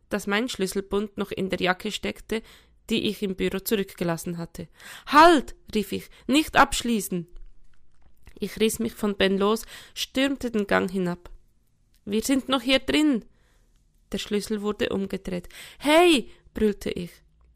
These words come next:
Einen Atemzug später hatte ich die Türe erreicht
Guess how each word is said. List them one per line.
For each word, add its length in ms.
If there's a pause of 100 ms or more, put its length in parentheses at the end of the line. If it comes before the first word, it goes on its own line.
(240)
Einen 320
Atemzug 720
später 500
hatte 280
ich 260
die 160
Türe 340
erreicht 440